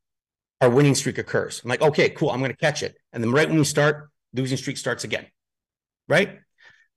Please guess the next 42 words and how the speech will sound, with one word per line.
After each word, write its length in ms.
That 240
is 180
not 540
an 100
anomaly. 540
That 180
is 160
statistically 920
predictable, 880
okay? 380
And 280
it, 80
you 240
can 220
do 180
this 200
because 440
if, 320
I'm 180
gonna, 160
I'm 120
gonna 120
throw 140
some 160
numbers 220
out 100
there 120
so 120
hopefully 320
people 260
can 120
follow 280
along, 360
all 80
right? 180
And, 200
you 60
know, 200
uh, 200
you'll 180
see 280
how, 720